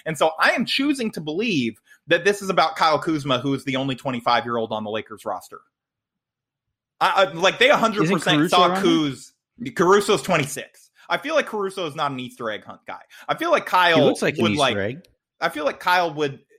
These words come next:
Speaker 1: m-, not make the Paul Pierce mistake and actually only put it on close friends and be like, "Oh, I did an Easter egg hunt today." And then, like, I feel like the Lakers are, like, flaming him in the group chat. That, this is what I'm choosing to believe. This is headcanon
Speaker 2: Yeah.
Speaker 1: now.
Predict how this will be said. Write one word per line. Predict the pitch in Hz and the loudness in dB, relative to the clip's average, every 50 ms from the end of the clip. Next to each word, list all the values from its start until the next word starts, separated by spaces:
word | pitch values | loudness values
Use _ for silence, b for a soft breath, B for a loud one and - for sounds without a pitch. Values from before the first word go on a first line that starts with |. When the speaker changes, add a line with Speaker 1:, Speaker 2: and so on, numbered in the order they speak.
| _ _ - | _ _ -14
Speaker 1:
m-, | 147 151 151 - 147 | -12 -12 -12 -10 -6
not | 139 147 165 175 208 208 | -2 0 0 0 0 -2
make | 190 180 - - | -6 -12 -10 -10
the | 170 | -12
Paul | 135 - 160 160 156 | -8 -4 -2 -2 -2
Pierce | 151 - 160 175 180 - | -2 -4 -8 -8 -8 -10
mistake | 202 196 - - 208 208 185 - | -12 -14 -10 -6 -4 -4 -4 -4
and | - 139 | -4 -4
actually | 135 139 139 - - 160 147 139 | -4 -4 -4 -6 -8 -8 -6 -4
only | 127 139 147 143 135 | -4 -4 -4 -4 -4
put | 139 156 147 147 | -4 -4 -4 -2
it | 139 | 0
on | 139 131 123 | 0 0 -2
close | - - 139 135 135 - | -2 -4 -6 -6 -8 -6
friends | - 139 131 147 170 139 | -4 -4 -4 -4 -6 -8
and | 131 123 | -8 -6
be | 131 | -2
like, | 131 131 131 - | 0 0 2 4
"Oh, | 208 | 4
I | 254 220 185 | 4 4 4
did | 156 156 190 190 | 4 2 0 0
an | 202 214 | 0 -2
Easter | 233 262 - - 190 170 | -4 -4 -2 0 2 2
egg | 139 123 | 2 0
hunt | 127 143 131 - | -2 -4 -6 -6
today." | - 127 123 113 101 92 90 b b b b b b - | -6 -4 -4 -4 -4 -4 -8 b b b b b b -4
And | 147 156 | -2 0
then, | 160 160 147 139 135 | 0 0 -2 -2 -4
like, | 127 120 120 135 | -4 -2 0 0
I | 139 151 | 0 0
feel | 143 185 180 | 2 0 0
like | 160 143 143 | 0 -2 -2
the | 147 | -2
Lakers | 135 135 131 - 135 120 113 | -4 -4 -4 -4 -6 -8 -6
are, | 120 110 | -6 -6
like, | 107 - - | -6 -8 -10
flaming | - 131 127 117 117 117 110 110 | -8 -6 -4 -4 -4 -4 -6 -8
him | 113 104 | -10 -12
in | 104 104 | -12 -14
the | 101 92 | -14 -14
group | 107 104 - - | -12 -12 -12 -14
chat. | - - 80 - _ _ _ - | -16 -18 -20 -20 _ _ _ -2
That, | 151 165 156 151 | 0 0 2 2
this | 170 240 233 | 2 2 2
is | 302 226 185 | 0 0 2
what | 196 190 | 4 4
I'm | 180 185 190 175 156 | 6 4 4 2 0
choosing | 139 - - 156 147 139 139 135 127 | -4 -6 -6 -6 -6 -4 -4 -6 -6
to | 113 | -6
believe. | 117 113 104 104 101 92 98 | -6 -8 -8 -10 -12 -12 -10
This | 123 120 - | -12 -12 -12
is | 117 - | -12 -10
headcanon | - 123 117 120 | -8 -8 -4 -2
Speaker 2:
Yeah. | 143 147 117 98 101 92 95 | 0 0 0 -2 -4 -10 -12
Speaker 1:
now. | 101 98 - | -10 -12 -12